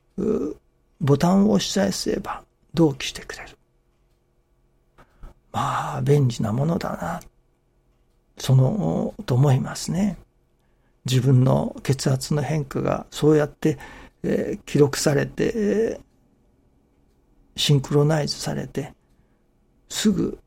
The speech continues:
グラフとして見やすくなる。もう一つは、先日からその、お、車を買わせていただこうとしている。そして、販売店に、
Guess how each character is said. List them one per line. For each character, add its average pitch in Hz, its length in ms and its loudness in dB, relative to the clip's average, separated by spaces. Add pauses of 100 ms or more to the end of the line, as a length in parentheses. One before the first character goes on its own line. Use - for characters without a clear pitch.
(240)
グ 143 200 2
ラ 139 100 2
フ - 140 -8
と 156 140 -2
し - 100 -10
て - 240 -4 (240)
見 147 80 4
や 190 120 4
す 202 160 -2
く - 100 -6
な - 160 -8
る。 - 80 -20 (2250)
も 214 260 8
う 226 40 6
一 214 240 0
つ 208 200 -4
は、 - 560 -6 (260)
先 143 220 6
日 131 260 -2
か 143 120 0
ら 127 180 2
そ 131 120 -2
の、 131 220 0 (460)
お、 - 500 -4
車 135 400 4
を 139 240 0
買 151 180 -2
わ 143 80 0
せ 143 140 -2
て 156 160 0
い 151 60 0
た 160 120 0
だ 156 140 0
こ 156 200 -2
う - 40 -8
と - 160 -6
し - 80 -8
て - 140 -14
い - 120 -20
る。 - 100 -20 (960)
そ - 140 -2
し - 100 -4
て、 143 200 0 (1300)
販 143 200 4
売 135 200 2
店 151 320 -2
に、 156 260 -6